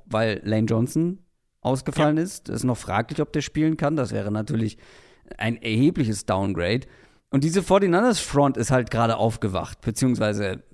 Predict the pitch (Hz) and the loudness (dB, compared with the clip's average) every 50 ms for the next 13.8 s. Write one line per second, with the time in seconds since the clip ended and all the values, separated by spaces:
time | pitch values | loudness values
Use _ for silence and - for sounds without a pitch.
0 | - _ - - - - - - - - - 113 - 98 101 98 107 110 110 101 | -20 _ -20 -20 -18 -16 -16 -16 -16 -14 -12 -10 -8 -4 -2 0 0 0 0 -2
1 | - - 113 - 98 - - 101 - 98 104 123 143 135 - 107 107 104 107 104 | -2 -4 -4 -4 -6 -6 -6 -4 0 2 4 4 4 2 0 -2 -2 0 0 0
2 | 107 120 147 147 127 123 113 110 127 117 131 139 143 139 123 - - - 185 185 | 0 0 0 -2 -4 -4 -6 -6 -4 -2 0 0 0 -2 -4 -4 -4 -2 0 0
3 | 165 165 - - - - - - - - - - - - - _ _ _ _ _ | 0 -2 -2 -6 -12 -20 -20 -20 -20 -20 -20 -20 -20 -20 -20 _ _ _ _ _
4 | - 123 117 113 123 113 - - 117 127 147 156 - - 143 139 139 139 151 165 | -6 -4 -2 -2 -4 -2 0 2 4 4 4 4 4 4 6 6 6 4 2 -2
5 | - - _ _ _ _ _ - - - 92 85 87 92 - - - 90 - 85 | -8 -14 _ _ _ _ _ -14 -12 -12 -10 -12 -12 -12 -10 -10 -10 -8 -8 -8
6 | 85 85 82 87 92 107 107 - 92 90 110 113 113 101 98 - 95 104 113 113 | -8 -6 -6 -4 -2 -4 -2 -2 -2 -2 0 0 -2 -2 -2 -2 -2 -2 -2 0
7 | - - 135 147 143 127 139 135 127 117 - - 139 151 156 - - 147 143 - | 0 0 2 2 4 4 4 4 2 0 2 2 2 2 2 2 0 0 2 2
8 | 147 139 120 - - 147 143 143 131 131 131 131 135 135 135 - 123 131 131 131 | 0 0 0 0 2 2 2 4 4 4 4 4 4 2 2 0 0 0 0 -2
9 | 123 - - 131 127 120 123 117 123 139 139 127 117 120 127 127 120 - - 123 | -2 -2 -2 -2 0 0 2 2 2 2 2 2 0 0 0 0 0 -2 -4 -6
10 | - - 135 127 120 - 123 123 123 127 117 - 139 139 127 - 120 110 113 135 | -2 0 0 0 2 2 2 2 4 2 2 2 2 2 2 0 0 2 2 2
11 | 143 131 127 135 127 120 127 123 120 123 120 117 - 113 120 - - 123 123 120 | 2 2 0 -2 -2 0 0 0 0 0 0 0 2 0 0 0 0 0 0 2
12 | 120 117 - - - - - - - _ _ - 143 131 131 123 104 120 117 117 | 0 -2 -4 -8 -16 -20 -20 -20 -20 _ _ 2 4 4 6 6 4 4 4 2
13 | 117 110 - - - - - _ - - - - 196 202 156 | 2 -2 -6 -18 -20 -20 -16 _ -10 -4 0 0 2 2 0